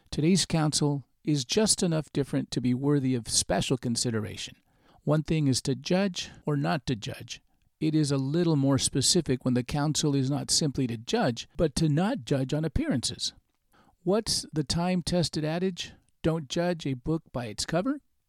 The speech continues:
In other words, we can judge a person simply by making a snap judgment, or we can judge a person based on what we see. This text refers to the latter. There is an old vignette of a man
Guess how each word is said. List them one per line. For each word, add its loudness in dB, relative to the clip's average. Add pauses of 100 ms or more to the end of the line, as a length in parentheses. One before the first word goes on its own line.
(320)
In 0
other 2
words, 0
we 2
can 0
judge 4
a 4
person 0
simply 2
by -4
making -4
a -10
snap -6
judgment, -2 (480)
or 4
we 2
can 0
judge 0
a 2
person 2
based -4
on 0
what 0
we -4
see. 0 (380)
This 0
text -4
refers -4
to -8
the -4
latter. -8 (500)
There 2
is 2
an 0
old 0
vignette 0
of -6
a -2
man -2